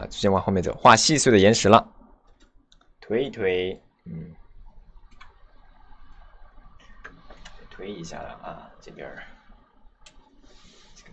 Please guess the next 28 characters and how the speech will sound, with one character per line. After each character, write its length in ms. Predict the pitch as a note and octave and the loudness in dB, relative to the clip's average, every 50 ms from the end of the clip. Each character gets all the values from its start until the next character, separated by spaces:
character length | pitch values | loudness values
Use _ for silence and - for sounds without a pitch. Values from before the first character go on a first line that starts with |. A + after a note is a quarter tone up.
| - | -20
桌 160 | - - - | -20 -20 -20
子 160 | - - - F#2+ | -20 -18 -20 -20
也 60 | - | -20
忒 280 | - - - F3 F#3 | -20 -14 -12 -10 -10
小 240 | G#3 G#3 - - - - | -10 -10 -12 -12 -14 -16
了 100 | - - - - - | -18 -20 -20 -20 -20
啊。 100 | - - - _ - _ - - _ _ _ - - - - - _ _ - _ _ - _ _ - - - - - - - - - - _ A#3 _ _ _ - - _ - - - - _ _ _ - - _ _ | -20 -20 -20 _ -20 _ -20 -20 _ _ _ -20 -20 -20 -20 -20 _ _ -20 _ _ -20 _ _ -20 -20 -20 -20 -20 -20 -20 -20 -20 -20 _ _ _ _ _ -20 -20 _ -20 -20 -20 -20 _ _ _ -20 -20 _ _
来， 240 | - G#2+ B2+ - - - | 4 4 4 4 0 -12
我 160 | - G2+ F2+ F2 | -2 0 0 0
们 100 | F2+ F#2+ | 2 2
呢， 300 | G#2 G2+ G2 F2+ D2+ - - - - - - - | 4 4 4 2 0 -6 -16 -20 -20 -20 -20 -12
从 320 | - - - A2+ A#2+ C3+ | -12 -6 -6 -4 -6 -4
这 100 | C3 - | -4 -4
个， 240 | C3+ A2 G2 F2 D2+ - - - - _ - - - - - - - - _ - _ - - _ - - | 2 2 2 2 2 -2 -8 -20 -20 _ -20 -20 -20 -20 -20 -20 -20 -20 _ -20 _ -20 -20 _ -14 -6
从 220 | - A2+ B2 C3+ | -2 -2 -2 0
中 160 | - E3+ E3+ | 0 -2 -2
心 120 | E3+ F3+ E3+ | -2 -2 -2
线 240 | E3 - F3 A#2+ - - | 2 4 4 2 2 2
往 240 | F#2 F2 E2+ E2+ F2+ | 0 0 0 0 -4
下 280 | - - D3 C#3 A#2+ | -4 -2 -2 -2 -2
数 340 | G#2+ - - - F2+ - - - | -2 -4 -6 -8 -8 -12 -12 -12
两 420 | - F#2 F#2 F2+ E2+ E2 E2 E2 E2 E2 | -4 0 0 0 0 0 -4 -6 -8 -4
到 500 | - G#2+ G2+ F#2 F2+ F2 E2+ E2+ E2 E2 F2+ | 0 0 2 2 2 0 -2 -4 -6 -8 -10
三 240 | - - - C#3+ D3 | -12 -2 0 0 0
个 80 | D3+ C3+ | 0 0
手 120 | - G2+ | -2 -2
指 120 | F#2+ G2 | -2 -2
头 100 | F2+ F2 | -6 -6